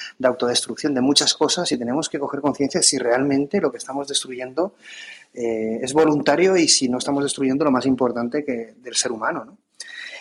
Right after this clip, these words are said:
Y, y, y otra cosa que ha comentado Julia también muy interesante, y es que si vamos a un mundo más inteligente, tiene que ser un mundo más humano. Las inteligencias nos tienen que ayudar a ser mejores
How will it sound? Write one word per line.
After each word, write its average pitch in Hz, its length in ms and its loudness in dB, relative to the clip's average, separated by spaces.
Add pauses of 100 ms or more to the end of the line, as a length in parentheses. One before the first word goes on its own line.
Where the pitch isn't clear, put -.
Y, 139 840 2
y, - 60 0
y 151 40 4
otra 143 180 4
cosa 139 200 4
que 143 60 4
ha 139 40 2
comentado 135 400 4
Julia 131 200 2
también 127 200 2
muy 131 100 0
interesante, 131 420 2
y 135 60 4
es 135 100 2
que - 380 0
si - 380 4
vamos 139 260 2
a 151 40 0
un 139 100 4
mundo 127 180 2
más 127 200 2
inteligente, 131 640 0
tiene 127 180 -2
que 120 100 -6
ser 127 160 0
un 117 80 -8
mundo 113 200 -6
más 110 200 -6
humano. 123 360 -4 (880)
Las 127 200 2
inteligencias 131 640 0
nos 143 160 0
tienen 143 240 2
que 135 100 4
ayudar 123 400 2
a 117 80 0
ser 120 200 0
mejores 110 560 -8